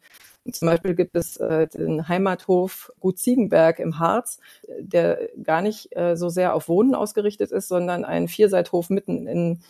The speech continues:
äh, kleinen Städtchen Ballenstedt entwickelt, um dort eben ganz tolle Bildungs- und Kulturangebote für die Nachbarschaft zu entwickeln und dort auch eine Art, ja, Forschungsort,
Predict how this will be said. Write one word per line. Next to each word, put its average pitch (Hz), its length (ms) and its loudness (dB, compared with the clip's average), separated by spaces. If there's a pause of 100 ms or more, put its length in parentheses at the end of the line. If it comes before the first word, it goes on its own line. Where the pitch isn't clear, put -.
(140)
äh, 160 180 -4
kleinen 175 320 -2
Städtchen 175 420 -4
Ballenstedt 175 640 2 (280)
entwickelt, 190 600 2
um 175 260 -2
dort 170 340 4
eben 170 440 -4
ganz 170 280 -6
tolle 185 440 2
Bildungs- 196 460 6
und - 40 -20
Kulturangebote 175 720 -2
für 165 140 -12
die 165 80 0
Nachbarschaft 175 560 -4
zu - 100 -2
entwickeln 156 520 -2 (280)
und 165 340 -2
dort 160 240 2
auch - 260 -2 (100)
eine 160 180 -2
Art, - 400 -4
ja, 143 360 0
Forschungsort, - 1500 0